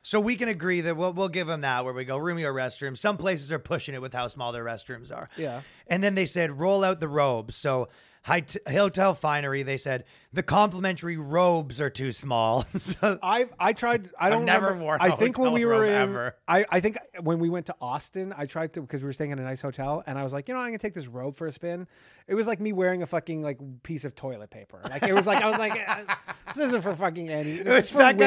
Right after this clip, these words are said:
Speaker 1: in a
Speaker 2: women."
Speaker 1: little jacket?
Speaker 2: Yeah, dude, it was, like, tiny. I'm just like, but I'm like, "This just isn't for, it's for, like, chicks."
Speaker 1: It's, yeah, yeah. You, if, if you are
Speaker 2: Robes are
Speaker 1: eight hundred
Speaker 2: not, robes are not for guys.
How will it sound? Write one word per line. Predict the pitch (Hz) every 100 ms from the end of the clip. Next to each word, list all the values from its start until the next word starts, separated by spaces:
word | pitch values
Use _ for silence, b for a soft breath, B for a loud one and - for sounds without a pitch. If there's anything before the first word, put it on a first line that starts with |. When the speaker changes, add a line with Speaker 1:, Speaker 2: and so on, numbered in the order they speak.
| 277
Speaker 1:
in |
a | 269
Speaker 2:
women." |
Speaker 1:
little | 254 254
jacket? | 214 233 269 349 370 - -
Speaker 2:
Yeah, | 254 - 226
dude, | 202 359 277
it |
was, | 302
like, | 311 -
tiny. | - 226 254 214 165
I'm | 180
just | 190
like, | 233 185 202
but | 247
I'm | 240 240
like, | 233 - - - -
"This | 262 254 226 302
just | 262 392 359
isn't | 240 233
for, | 175 208 196 180 147 135 b b b
it's | -
for, | 285 294
like, | 277 -
chicks." | 156 220 202 135 - - - -
Speaker 1:
It's, | 175 -
yeah, | 214 202
yeah. | 190
You, | 160 254
if, | 294 - -
if | 294
you | 294 302
are | 262
Speaker 2:
Robes | 247
are | 285
Speaker 1:
eight | 311
hundred | 320 294 254
Speaker 2:
not, | 240 214 - 190 143 _ -
robes | 208 277 240
are |
not | 247
for | 185
guys. | 180 139 104 107 -